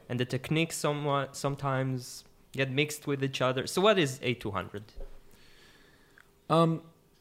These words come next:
Speaker 2: eight two hundred is the, um, Israeli National Sigint Unit. By the N S A, the National Security Agency,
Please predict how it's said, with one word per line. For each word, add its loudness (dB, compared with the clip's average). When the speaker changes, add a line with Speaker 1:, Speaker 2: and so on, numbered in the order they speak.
Speaker 2:
eight 4
two 4
hundred 4
is 4
the, -2
um, -2
Israeli 0
National 0
Sigint -4
Unit. -2
By 6
the 0
N 4
S 2
A, 6
the 0
National 4
Security 4
Agency, -2